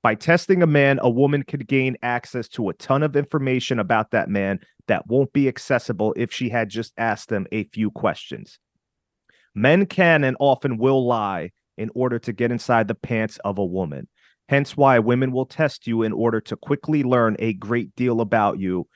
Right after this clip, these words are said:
and who you are as a man without being tricked. So think of it this way. Your professor, he, instead of giving you a test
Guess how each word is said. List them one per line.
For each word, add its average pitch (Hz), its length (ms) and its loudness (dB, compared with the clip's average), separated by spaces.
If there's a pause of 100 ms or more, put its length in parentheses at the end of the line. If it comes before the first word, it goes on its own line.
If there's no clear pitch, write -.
(280)
and 95 140 -6
who 143 220 0
you 151 220 0
are 131 180 8
as 117 280 0
a 117 40 0
man 107 360 -2
without 98 360 -2
being 98 220 -4
tricked. - 360 -6 (320)
So 113 180 2
think 202 240 0
of 196 100 0
it 190 140 0
this - 260 -2
way. 98 140 0
Your 127 160 -2
professor, 147 800 -2 (460)
he, 165 240 -2 (180)
instead 185 340 0
of 170 140 0
giving 160 260 2
you 139 140 2
a - 40 0
test - 560 -6